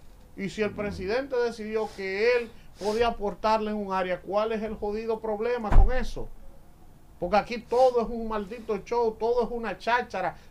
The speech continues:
todo como que aquí no hay problemas. Como que eso es una noticia trascendente, como eso,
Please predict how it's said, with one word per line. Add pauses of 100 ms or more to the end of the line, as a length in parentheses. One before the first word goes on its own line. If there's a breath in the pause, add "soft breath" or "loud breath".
todo
como
que
aquí
no
hay
problemas. (720)
Como
que
eso
es
una
noticia
trascendente,
como
eso,